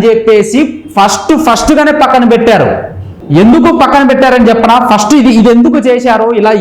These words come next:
ఎందుకు జరగాలో చెప్పనా సార్? నేను డీజీపీ ఆఫీసులో వెళ్ళి, రోజు వెళ్ళి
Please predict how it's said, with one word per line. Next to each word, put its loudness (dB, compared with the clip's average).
ఎందుకు 0
జరగాలో 0
చెప్పనా -4
సార్? -6
నేను -4
డీజీపీ 2
ఆఫీసులో 0
వెళ్ళి, 4
రోజు 2
వెళ్ళి 0